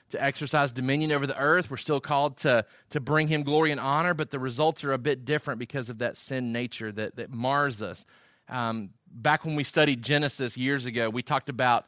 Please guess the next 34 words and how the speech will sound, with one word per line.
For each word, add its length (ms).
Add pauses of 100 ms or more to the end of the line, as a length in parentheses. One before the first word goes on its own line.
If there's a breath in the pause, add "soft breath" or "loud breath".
(360 soft breath)
this 240
passage 640
in 160
Genesis 440
about 160
us 80
being 180
created 240
in 40
the 20
image 200
of 100
God 280
and 100
then 120
Adam 300
and 100
Eve 180
sin. 400 (380 soft breath)
We 80
said 240
now 320
we 260
are 80
kind 240
of 60
like 200
the, 100 (180)
a, 200
a 100
copy 600
of 180
a 60
copy, 580